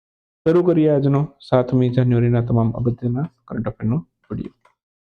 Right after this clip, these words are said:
હાલમાં જ ડબલ્યુ એચ ઓ ફાર્માકોવિજિલન્સ એમાં ભારત વૈશ્વિક સ્તર ઉપર કેટલામા સ્થાન ઉપર પ્રાપ્ત કર્યું છે? તો ડબલ્યુ એચ ઓ ફાર્માકોવિજિલન્સ છે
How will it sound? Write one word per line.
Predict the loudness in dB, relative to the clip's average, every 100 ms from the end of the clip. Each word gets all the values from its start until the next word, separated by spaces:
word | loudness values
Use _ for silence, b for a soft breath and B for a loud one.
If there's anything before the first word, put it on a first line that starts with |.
| -2
હાલમાં | 0 2 0
જ | 2
ડબલ્યુ | 2 2 2
એચ | 2 0
ઓ | -2 -4 _ _ _ _ _ _ _ -2
ફાર્માકોવિજિલન્સ | 0 2 2 0 -4 -4 0 2 2 2 0 -2 -6 -2
એમાં | 0 0 -2 -6 -2
ભારત | 0 0 0
વૈશ્વિક | -2 0 -2 -2
સ્તર | -2 -2
ઉપર | 0 -2
કેટલામા | 0 0 0 0
સ્થાન | -2 -2 0 0
ઉપર | -4
પ્રાપ્ત | -6 _ -4 -4 -4 -4
કર્યું | -4 -4
છે? | -10 -14 _ _ _ -20 B B B _ 0
તો | 2 2 2 -2 2
ડબલ્યુ | 2 4 2 2
એચ | 2
ઓ | 0
ફાર્માકોવિજિલન્સ | 2 2 2 2 0 2 2 2 2 0 -2 -2
છે | 0 0 -4